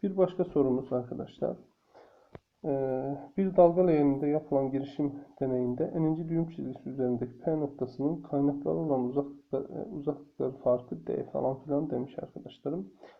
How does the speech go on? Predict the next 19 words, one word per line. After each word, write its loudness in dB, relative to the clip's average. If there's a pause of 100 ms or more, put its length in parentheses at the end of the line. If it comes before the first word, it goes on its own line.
(180)
D'yi 2
arttırmak 0
için -4
ne 2
yapmak 0
lazım? -2 (4000)
Kaynaklar, 2
e, 0
P 2
noktasının -4
kaynaklara 0
olan 0
uzaklıklarının -2 (120)
farkı, -4
yani 0
yol 4
farkından 0
bahsetmiş. -8 (400)
Arkadaşlar, -2